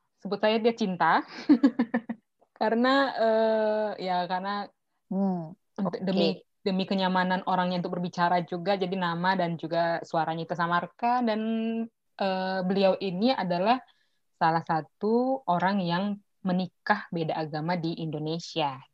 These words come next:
Speaker 1: gitu. Bisa dilakukan di Indonesia. Jadi kita mau dengar
Speaker 2: Hmm.
Speaker 1: cerita dia, pengalaman dia.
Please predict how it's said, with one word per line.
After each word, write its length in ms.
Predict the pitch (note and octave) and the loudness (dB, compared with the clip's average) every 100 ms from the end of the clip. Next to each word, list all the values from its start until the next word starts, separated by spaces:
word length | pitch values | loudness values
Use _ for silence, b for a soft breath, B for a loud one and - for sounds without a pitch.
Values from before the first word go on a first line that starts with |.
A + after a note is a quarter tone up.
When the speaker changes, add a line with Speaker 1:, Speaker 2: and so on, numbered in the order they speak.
| - | -18
Speaker 1:
gitu. 640 | D#3 - _ - D3+ D3+ - | -18 -18 _ -10 -8 -8 -8
Bisa 320 | E3+ - E3+ E3 | -8 -4 -4 -2
dilakukan 320 | D#3+ D#3 D#3+ | -4 -4 -4
di 60 | E3 | -6
Indonesia. 380 | D#3 D3+ D3+ - | -6 -8 -10 -10
Jadi 160 | D3+ E3 | -8 -6
kita 160 | F#3 | -6
mau 120 | F3+ E3 | -4 -2
dengar 240 | A3+ C4+ | 0 0
Speaker 2:
Hmm. 60 | C4+ | 0
Speaker 1:
cerita 280 | B3+ B3 A#3+ | -2 0 -2
dia, 420 | A#3+ D#3 D#3+ F#3+ G#3+ | -2 -4 2 2 2
pengalaman 480 | D#3+ D#3 D#3+ E3 F3 | -2 -6 -6 -4 -2
dia. 400 | G3 A3+ G#3 G3+ | 4 4 4 0